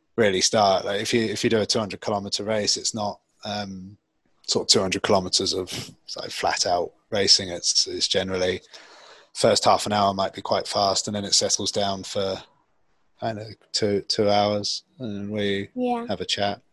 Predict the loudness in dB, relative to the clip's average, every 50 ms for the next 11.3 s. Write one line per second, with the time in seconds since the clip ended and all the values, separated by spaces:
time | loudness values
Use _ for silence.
0 | _ -8 -4 -4 -4 -6 -4 -6 -4 -2 -2 -4 -6 -8 -18 _ _ _ _ _
1 | _ -8 -8 -6 -6 -8 -10 -12 -12 -10 -10 -10 -6 -4 -4 -4 -4 -8 -10 -10
2 | -10 -10 -10 -12 _ _ _ _ _ -10 -8 -8 -6 -6 -8 -8 -10 -12 -16 _
3 | _ _ _ _ _ _ _ _ _ _ _ _ _ _ _ -4 -4 -2 0 0
4 | 0 2 2 2 0 0 -2 -4 -2 -2 -2 -2 -4 -6 -6 -6 -6 -6 -4 -4
5 | 0 0 2 0 0 -2 -6 -10 _ _ _ _ _ 4 6 6 8 8 6 4
6 | 4 2 0 0 0 2 0 0 -2 -2 -4 -6 -2 0 0 0 0 0 -2 -2
7 | -2 -2 -2 -2 -2 -4 -4 -6 -8 -8 -8 -10 -12 -12 -14 -14 _ _ -20 -20
8 | -20 -20 -20 -20 _ _ 0 4 4 4 6 4 4 6 6 6 6 4 4 2
9 | 2 2 2 2 2 0 -2 -6 -8 -12 _ _ _ _ 2 4 4 4 2 -2
10 | -2 -2 -2 -2 -2 -6 -8 -10 -12 -14 -16 _ _ _ _ _ _ _ _ _
11 | _ -6 -6 -6 -6